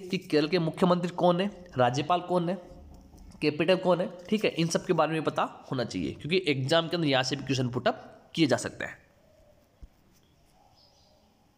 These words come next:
अगला जो क्वेश्चन पूछा गया था कि दो हज़ार बाईस वर्ल्ड, वर्ल्ड एथलेटिक्स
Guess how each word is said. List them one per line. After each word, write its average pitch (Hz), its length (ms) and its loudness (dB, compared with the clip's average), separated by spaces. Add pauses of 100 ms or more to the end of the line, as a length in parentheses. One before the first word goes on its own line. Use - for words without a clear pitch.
(800)
अगला 160 200 4
जो 214 100 -2
क्वेश्चन 208 280 -2
पूछा 208 200 2
गया 190 140 2
था 123 200 4 (320)
कि 196 80 0
दो 180 160 8
हज़ार 202 140 6
बाईस 151 460 0
वर्ल्ड, 165 220 2 (440)
वर्ल्ड 160 260 4
एथलेटिक्स 151 480 0